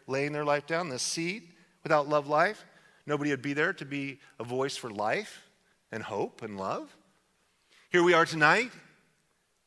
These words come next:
and people are laying down their life to love and to serve you guys.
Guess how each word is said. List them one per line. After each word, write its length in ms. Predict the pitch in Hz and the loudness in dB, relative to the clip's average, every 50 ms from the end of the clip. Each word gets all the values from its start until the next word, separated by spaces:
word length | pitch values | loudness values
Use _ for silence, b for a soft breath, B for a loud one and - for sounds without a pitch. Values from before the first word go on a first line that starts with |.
| _ _ - | _ _ -14
and 100 | 123 123 | -10 -4
people 280 | - 170 165 139 156 151 | -2 -2 -2 0 2 2
are 120 | 139 135 | 2 4
laying 240 | 139 139 143 147 143 | 4 4 4 4 2
down 160 | 147 143 143 | 2 2 2
their 100 | 143 135 | 0 2
life 280 | 131 135 135 160 185 - | 4 4 4 4 4 0
to 100 | 147 131 | -6 -2
love 340 | 120 123 123 139 151 151 143 | 2 4 6 6 6 4 0
and 120 | 123 117 | -4 -6
to 60 | 123 | -6
serve 460 | 120 - - 147 139 143 139 110 120 - _ _ _ _ _ | -4 -4 -2 0 0 0 -2 -4 -8 -18 _ _ _ _ _
you 120 | 117 127 139 | -10 -8 -6
guys. 540 | 143 143 127 131 143 185 220 - - - | -4 -2 -2 -2 -2 -4 -6 -10 -14 -16